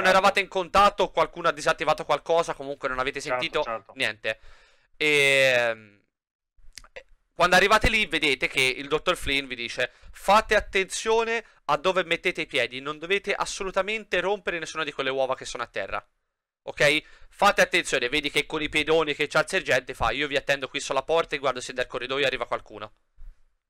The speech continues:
Speaker 2: Ah, comunque,
Speaker 1: Ok.
Speaker 2: eh, me l'ero dimenticato, avete preso anche un rilevatore di movimento, eh, lo tiene il sergente, quindi
Speaker 1: Oh.
Speaker 2: per ora non ci sono bip, no, no. Se-, siete armati e te c'è il pompa.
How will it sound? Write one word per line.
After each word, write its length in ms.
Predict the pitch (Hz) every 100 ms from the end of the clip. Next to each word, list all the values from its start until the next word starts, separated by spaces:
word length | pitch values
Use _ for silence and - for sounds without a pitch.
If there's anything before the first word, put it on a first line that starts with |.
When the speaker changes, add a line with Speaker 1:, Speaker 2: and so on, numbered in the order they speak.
| _ _ _ _ _ _ _ _ _ -
Speaker 2:
Ah, 160 | 185 156
comunque, 540 | 165 190 214 208 208
Speaker 1:
Ok. 200 | 123 -
Speaker 2:
eh, 200 | 110 101 107
me 280 | 135 139 139
l'ero 160 | 151
dimenticato, 600 | 147 156 151 156 113 120
avete 260 | - 127 139
preso 220 | 135 131
anche 140 | 135 143
un 60 |
rilevatore 340 | 135 131 127 127
di 80 |
movimento, 420 | 131 127 110 98 113
eh, 80 |
lo 80 | 120
tiene 180 | 120 120
il 60 | -
sergente, 680 | 120 113 101 98 104 _ _
quindi 380 | 127 120 120 -
Speaker 1:
Oh. 280 | 139 120 107
Speaker 2:
per 140 | 139
ora 160 | 156 147
non 120 | 139
ci 80 | -
sono 180 | 135
bip, 220 | 117 104 -
no, 140 | 123
no. 180 | 113 101 _ _ -
Se-, 220 | - - -
siete 220 | 147 -
armati 340 | 139 120 113
e 60 | 135
te 100 | 151
c'è 140 | -
il 80 | 131
pompa. 360 | 110 101 110